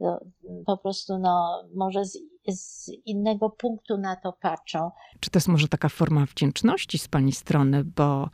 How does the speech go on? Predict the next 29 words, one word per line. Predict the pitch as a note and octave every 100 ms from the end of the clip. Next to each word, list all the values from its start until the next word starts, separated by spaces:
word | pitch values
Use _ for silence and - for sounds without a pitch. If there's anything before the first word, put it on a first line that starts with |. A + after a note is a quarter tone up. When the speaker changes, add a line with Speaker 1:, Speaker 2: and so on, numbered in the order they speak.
| - - - -
Speaker 2:
bo | E3+
pani | D3+ E3
jest | A3 G#3
wolontariuszem, | - G3 G3 F3+ F#3+ C4+ E3 C#3+
pani | D#3+ E3
to | E3 E3
robi | E3 E3+
nieodpłatnie. | E3+ E3+ - - - - B3 C4+ - E3+ C3+ - - - - -
Poświęca | D#3 - F#3 F#3 G3+
pani | - E3 D#3
swój | - E3+
prywatny | D3+ D3 C#3 D3 A3+ G#3+
czas, | - D3+ C3 E3 - - - - - - -
żeby | E3 D#3+ -
opowiadać | - F3 E3+ D#3+ -
innym | E3+ D3 C#3+ D#3
o | E3
jedenastym | D#3 C#3+ C3 - E3 E3
września. | F#3 G#3 - - - - - - -
Speaker 1:
Tak, | A#3+ G#3+ F#3+ F#3+ G#3+
wie | C4
pani | C4 A3+ A3
co, | G#3 - A3+ A3+ A3+
ja | F#3+ G#3+ G#3+ G#3 G3+
właśnie | G#3 G#3 G#3 F#3 - F#3+
zawsze | A3 - -
jak | G3 F3+ -
kończę | - A3 G3+ G3+
wycieczkę, | F#3 F3 - G3 - - - D3+ E3